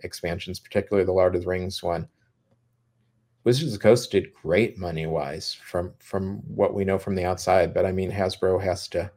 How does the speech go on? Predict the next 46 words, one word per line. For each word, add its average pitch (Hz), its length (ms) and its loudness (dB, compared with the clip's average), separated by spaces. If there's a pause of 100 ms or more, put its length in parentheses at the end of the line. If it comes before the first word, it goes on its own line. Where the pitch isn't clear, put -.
(380)
talk 90 220 -2
about 90 320 4
some 95 140 -2
of 95 60 -2
their 90 120 2
stuff - 280 -2
in 92 80 -4
their 87 140 -4
quarterly 90 420 4
reports. 98 520 4
And 90 120 -4
so 107 140 4
the 101 80 -2
fact 120 300 6
that 104 200 6 (380)
they 107 180 8
were 113 120 8
cutting 123 340 4
people 92 340 0
was 92 240 0
a 95 60 -6
shock, - 560 4 (440)
and 95 480 2
they 107 120 4
cut - 360 -2
really 107 360 -4
senior 95 340 -2
staff. - 380 -6 (360)
They 95 140 2
cut 95 360 2 (340)
Mike 101 280 0
Mearls, 87 380 2
I 90 60 -4
think 90 320 -4
is 87 220 -6
the, 90 320 2
the 98 80 0
name 92 240 -2
that 87 140 2
everyone 90 440 0
saw, 85 400 4
who 92 320 0 (400)
has 101 160 -6
been 107 180 2
out 107 240 4
of 101 220 2